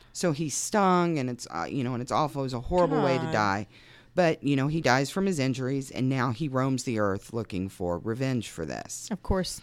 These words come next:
Speaker 2: that's why Hollywood wanted to do this story, 'cause that's gruesome.
Speaker 1: Well, right. But it also, um,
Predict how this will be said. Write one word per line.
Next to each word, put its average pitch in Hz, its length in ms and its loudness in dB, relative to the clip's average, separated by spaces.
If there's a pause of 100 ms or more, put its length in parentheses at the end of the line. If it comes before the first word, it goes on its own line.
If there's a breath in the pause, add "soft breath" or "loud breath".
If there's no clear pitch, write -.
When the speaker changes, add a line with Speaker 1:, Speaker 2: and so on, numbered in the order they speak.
(120)
Speaker 2:
that's 175 200 -8
why 170 120 -4
Hollywood 165 420 -8
wanted 170 220 -6
to 170 100 -8
do 170 140 -8
this 175 160 -6
story, 175 440 -8
'cause - 120 -16
that's 190 160 -8
gruesome. 160 500 -8
Speaker 1:
Well, 160 320 0
right. 143 380 0 (640 loud breath)
But 196 140 0
it 214 100 2
also, 202 600 4
um, 165 420 0